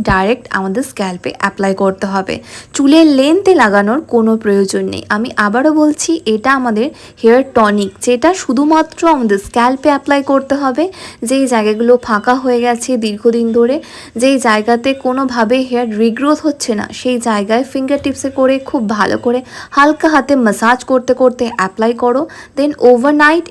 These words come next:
এটাকে এভাবেই রেখে দাও। পরের দিন সকালে তোমরা চাইলে একটা হার্বাল শ্যাম্পু দিয়ে হেয়ারটাকে ওয়াশ করে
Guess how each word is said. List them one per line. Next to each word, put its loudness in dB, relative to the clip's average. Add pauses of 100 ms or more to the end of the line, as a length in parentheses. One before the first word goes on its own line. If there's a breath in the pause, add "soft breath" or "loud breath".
এটাকে -4 (220)
এভাবেই 0
রেখে -4
দাও। -10 (120)
পরের -2
দিন -2 (160)
সকালে 0 (140)
তোমরা -2
চাইলে -4 (500 loud breath)
একটা -4
হার্বাল 4 (100)
শ্যাম্পু -2 (100)
দিয়ে 0
হেয়ারটাকে -6 (100)
ওয়াশ -6 (100)
করে 0